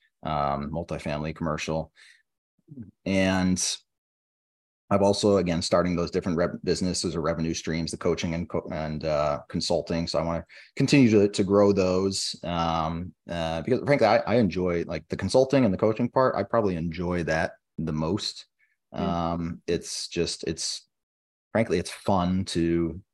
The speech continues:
Speaker 1: help other people along the way, um, and kinda see the light bulbs go off and, and enjoy the, the success that they have. So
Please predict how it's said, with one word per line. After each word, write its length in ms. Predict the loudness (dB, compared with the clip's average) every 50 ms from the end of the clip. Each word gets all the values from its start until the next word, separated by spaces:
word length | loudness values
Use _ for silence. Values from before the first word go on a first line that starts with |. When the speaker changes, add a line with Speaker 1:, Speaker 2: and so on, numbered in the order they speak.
| _ _ _ -2
Speaker 1:
help 200 | -2 -2 0 -2
other 200 | -4 -4 -4 -4
people 400 | -4 -4 -4 -4 -4 -4 -2 -2
along 240 | -2 -2 -4 -4
the 80 | -4 -4
way, 340 | -4 -4 -2 -4 -6 -8 -12 _ -18 -12
um, 480 | -8 -6 -4 -4 -4 -4 -6 -6 -8 -8 -8
and 240 | -8 -10 -10 -8 -8
kinda 300 | -6 -6 -6 -6 -8 -10 _ _ _ _ _ _ _
see 260 | -14 -8 -6 -4 -4
the 120 | -4 -2
light 200 | -2 -4 -4 -2
bulbs 280 | -2 -4 -4 -4 -4 -6
go 180 | -4 -2 -2 0
off 300 | 0 0 -2 -4 -6 -8
and, 200 | -8 -8 -8 -8
and 260 | -8 -8 -8 -8 -8 -8
enjoy 300 | -8 -6 -4 -4 -4 -2
the, 200 | -4 -6 -6 -6
the 80 | -8 -10
success 400 | -10 -10 -10 -6 -6 -6 -6 -6
that 120 | -8 -8
they 140 | -6 -6 -6
have. 240 | -4 -4 -4 -4 -4
So 240 | -4 -6 -6 -6